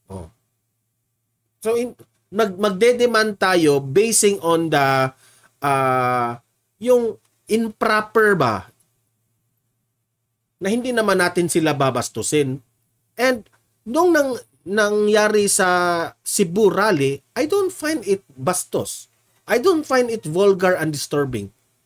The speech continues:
Because that's the truth. Okay? Walang masama dun.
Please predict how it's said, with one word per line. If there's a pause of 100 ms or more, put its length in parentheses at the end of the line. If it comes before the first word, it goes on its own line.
(640)
Because
that's
the
truth. (1400)
Okay? (1400)
Walang
masama
dun.